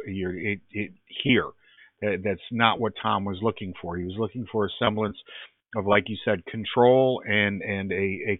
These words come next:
commitment to him to get him to his goal of playing until he's forty-five. And, um, and he, he was just, God, I mean, I, I think, I, I wanna ask you, do you think we should have read more into,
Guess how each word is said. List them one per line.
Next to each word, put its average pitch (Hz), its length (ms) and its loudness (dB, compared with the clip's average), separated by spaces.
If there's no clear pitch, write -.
commitment 113 640 2
to 101 140 2
him 113 400 2
to 127 100 0
get 113 300 4
him 120 320 0
to 110 100 2
his 120 320 2
goal 101 440 2
of 107 220 4
playing 117 340 4
until 101 280 0
he's 95 120 -2
forty-five. 90 680 -4
And, 104 300 -2
um, 101 400 -2
and 110 240 -2
he, 120 340 -6
he 123 80 -2
was 120 180 -2
just, 143 180 0
God, 131 140 2
I 120 40 4
mean, 113 300 -6
I, 110 260 2
I 117 160 2
think, 135 140 -4
I, 147 100 4
I 165 180 8
wanna 190 180 8
ask 156 240 4
you, 120 100 6
do 147 60 0
you 196 220 4
think 233 180 2
we 180 200 6
should 175 100 10
have 135 100 6
read 117 380 8
more 120 320 4
into, 117 800 2